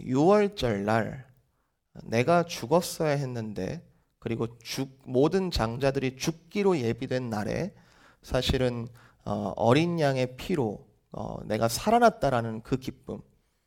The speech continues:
그 기쁨이 사실은 그 모든 의무들을 압도하고도 남기 때문에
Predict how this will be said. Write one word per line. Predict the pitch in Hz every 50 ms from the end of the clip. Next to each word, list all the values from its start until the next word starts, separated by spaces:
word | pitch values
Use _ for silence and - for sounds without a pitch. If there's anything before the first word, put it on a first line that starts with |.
| _ _
그 | - - 220
기쁨이 | 247 240 - 147 139 - - - 190 180 175 170
사실은 | 160 156 143 - - 139 143 160 170 165
그 | - 160
모든 | 147 123 101 110 120 127 156 175 170 -
의무들을 | - 120 117 123 135 139 135 135 - 160 - -
압도하고도 | 110 113 - - - - - 233 226 220 202 180 170 175
남기 | 147 113 110 117 110 - 170
때문에 | - - - 107 101 98 98 101 98 -